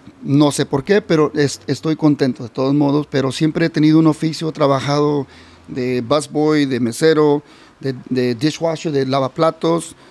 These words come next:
trabajé en fibra de vidrio, ese fue el peor trabajo de mi, de mi vida, porque la picazón de trabajar en fibra de vidrio, no sé si alguien ha trabajado en eso, pero hijo de su madre,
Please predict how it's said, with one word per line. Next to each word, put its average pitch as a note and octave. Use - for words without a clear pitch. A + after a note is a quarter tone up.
trabajé C#3
en D3+
fibra D3+
de B2
vidrio, F3
ese D#3
fue D#3
el D#3+
peor D#3
trabajo D3+
de C#3+
mi, B2+
de A#2+
mi A#2+
vida, E3
porque B2+
la F3
picazón D#3+
de F3
trabajar C3+
en E3
fibra F3
de E3
vidrio, E3+
no E3+
sé D#3+
si D#3+
alguien D#3+
ha E3
trabajado D#3+
en E3
eso, E3
pero A#2+
hijo F#3+
de D#3+
su D3
madre, D#3